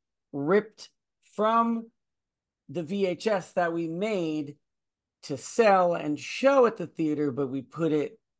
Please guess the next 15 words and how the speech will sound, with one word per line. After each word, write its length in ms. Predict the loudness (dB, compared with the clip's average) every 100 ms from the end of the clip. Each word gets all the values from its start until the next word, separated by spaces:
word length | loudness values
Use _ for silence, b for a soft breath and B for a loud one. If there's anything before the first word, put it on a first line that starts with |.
| _ -6
on 200 | -4 -4
the 80 |
Blu-ray 460 | -4 -2 0 -2 -2
so 420 | -4 -2 -2 -4 -10 _
everybody 640 | -2 -2 0 -4 -2 -2 -4
can 220 | -6 -12
see 280 | -6 0 0
it 120 | 0
in 140 | -2 -2
the 80 |
glory 840 | -2 -4 0 4 4 4 2 -2 -6 _ _ _ _ -8
that 180 | -6
is 280 | -4 -8 -12 _ _ _ _ _ _
analog 520 | -6 -4 -2 -2 -4
video. 420 | -6 -10 -10 -16